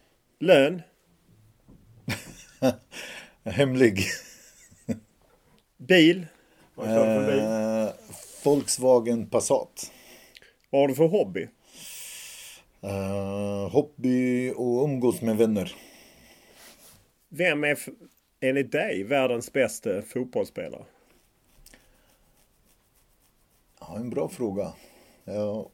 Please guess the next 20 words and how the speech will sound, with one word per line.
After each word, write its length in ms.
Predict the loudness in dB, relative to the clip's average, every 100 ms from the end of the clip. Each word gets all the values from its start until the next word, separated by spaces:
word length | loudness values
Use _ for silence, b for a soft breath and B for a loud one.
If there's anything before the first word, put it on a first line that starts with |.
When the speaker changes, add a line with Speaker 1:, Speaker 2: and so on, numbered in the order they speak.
| _
Speaker 2:
säger 540 | -4 0 2 2 -2 -8 _ _ _ _ _ _
Messi. 560 | -8 -6 -4 -4 -6 -12 B B B B B B B B _
Speaker 1:
Vilken 340 | -4 -2 0 2
är 80 | 2
din 320 | 2 0 -2
största 480 | -2 -2 -2 0 -2
upplevelse 800 | 0 -4 -2 -2 -2 -2 -6 -6
i 100 | -4
fotbollssammanhang? 840 | -6 -6 -6 -8 -8 -12 -14 -16 -20 B B B B B B B B
Speaker 2:
Det 140 | -6 -2
var 160 | -2
nog 240 | -2 -2 -2
när 200 | -2 0
vi 120 | 0
gick 220 | -2 -2
upp 140 | -8
med 160 | -4 -4
Syrianska 580 | -2 -2 -2 -4 -8 -10
tvåtusen 480 | -10 -10 -6 -6 -8
tio. 320 | -10 -8